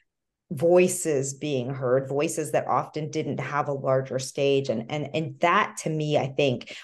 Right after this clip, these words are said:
especially with, like, the inclusion of Rashonda Pratt and, um, E. Danielle Butler and, uh, just so many of our incredibly wonderful speakers that have come in through that, through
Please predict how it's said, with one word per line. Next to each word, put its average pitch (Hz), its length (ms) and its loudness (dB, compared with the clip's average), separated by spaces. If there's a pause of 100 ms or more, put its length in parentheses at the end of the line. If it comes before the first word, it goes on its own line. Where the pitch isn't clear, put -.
(100)
especially 156 480 0
with, 139 220 -2
like, 131 180 2
the 127 120 0
inclusion 131 460 -4
of 110 100 -4
Rashonda 120 440 -4 (180)
Pratt 156 380 2 (160)
and, 127 540 2 (100)
um, 117 420 -4 (140)
E. 190 140 2
Danielle 143 400 2
Butler 139 640 2
and, 143 380 -4 (260)
uh, 127 180 2
just - 260 0 (160)
so 180 240 6
many 160 280 4
of 139 100 4
our 135 180 4
incredibly 147 880 0
wonderful 151 600 0
speakers 165 460 -2
that 120 100 2
have 120 180 -2
come 160 220 -2
in 139 180 -2
through 143 200 -4
that, 131 340 0
through 131 340 -2